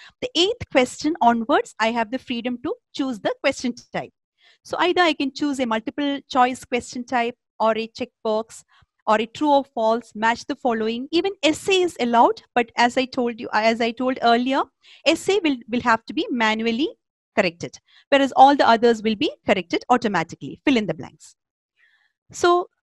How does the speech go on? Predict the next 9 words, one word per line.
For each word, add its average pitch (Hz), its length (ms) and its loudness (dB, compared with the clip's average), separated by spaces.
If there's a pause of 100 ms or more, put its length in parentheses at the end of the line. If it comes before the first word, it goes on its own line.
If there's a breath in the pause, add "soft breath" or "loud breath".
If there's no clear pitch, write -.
you 285 100 4
can 294 160 2
select 370 400 2
one 294 300 4
of 359 100 -2
the 349 80 0
choices 269 500 2
from 277 220 2
here 262 320 0